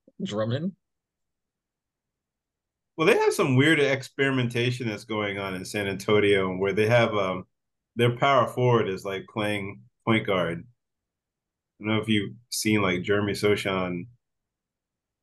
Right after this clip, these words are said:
Speaker 2: It's, like, six-foot-eight, six-foot-nine. I don't, I have no idea why he's playing power forward, why they're experimenting with that, but
Speaker 1: weren't they playing him at point guard earlier?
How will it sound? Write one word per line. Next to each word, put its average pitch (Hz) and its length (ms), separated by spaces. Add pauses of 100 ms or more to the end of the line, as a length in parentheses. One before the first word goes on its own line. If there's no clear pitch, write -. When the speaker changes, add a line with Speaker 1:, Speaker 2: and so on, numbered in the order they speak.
(200)
Speaker 2:
It's, - 100
like, - 120
six-foot-eight, 104 760
six-foot-nine. 92 880 (760)
I 120 60
don't, 135 100
I - 20
have 131 100
no 120 280
idea 107 300
why 101 320
he's 107 140
playing 107 320
power 104 320
forward, 104 240
why 98 180
they're 98 180
experimenting 101 680
with 101 160
that, 104 300
but 82 200 (760)
Speaker 1:
weren't 320 240
they 440 120
playing 247 320
him 233 100
at 175 120 (220)
point 180 260
guard 185 260
earlier? 233 440